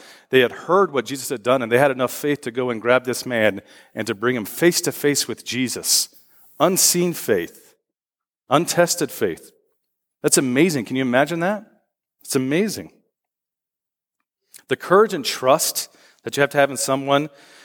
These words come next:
that hasn't, you haven't even seen work to be able to walk up there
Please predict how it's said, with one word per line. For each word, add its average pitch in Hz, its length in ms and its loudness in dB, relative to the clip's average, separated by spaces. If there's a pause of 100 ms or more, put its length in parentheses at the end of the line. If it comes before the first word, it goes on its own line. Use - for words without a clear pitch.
(120)
that 113 100 -2
hasn't, 127 340 0
you 123 120 -2
haven't 135 160 0
even 117 180 -6
seen 139 380 -2
work 123 200 2
to - 80 -10
be 123 120 0
able 113 100 2
to 113 60 -2
walk 117 280 2
up - 120 -6
there 131 260 6